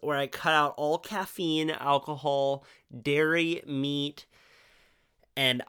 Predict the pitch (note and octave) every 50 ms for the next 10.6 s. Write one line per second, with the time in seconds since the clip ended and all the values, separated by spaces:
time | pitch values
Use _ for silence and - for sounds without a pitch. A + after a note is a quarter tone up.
0 | - - - B2+ C3 C#3 D3 D#3+ E3 E3+ E3+ D#3+ - - B2+ A#2+ A#2 B2+ - -
1 | - _ _ - - - - - - - - - F#3+ G3 G3+ G3+ G3+ G3+ G3+ F#3
2 | E3 B2+ G#2+ G2+ F#2 D2 - - - - _ _ _ _ _ _ _ _ _ -
3 | - G#3 G#3+ G#3+ F#3+ D#3+ A#2+ - - - _ _ _ _ _ _ _ _ _ _
4 | _ _ _ _ - - - F#3+ F#3+ F#3+ - E3 B2 G2 - - D3 D#3+ D3+ F3
5 | F3+ F#3 F#3 F3+ G3 G3 F#3+ F3 D#3 D3 - - D#3 C#3 C3 B2+ C3+ C3 - C3+
6 | A2+ B2+ - - B2 A#2 A2+ - - - - - _ _ - - _ _ _ -
7 | - - - D3 E3+ D#3 D#3 D#3 - _ _ - - - - - - G3 G#3+ A3
8 | A3+ A3+ G#3 G#3 G3 F#3 F3 D#3+ D#3 F3 F3 D#3+ D#3 B2+ - - - - - -
9 | - - A2+ A2+ G#2+ F#2 C#2 D#2 - - _ _ _ _ _ _ _ _ _ _
10 | - - G3 A3 A3 A3+ G#3 E3 B2 - -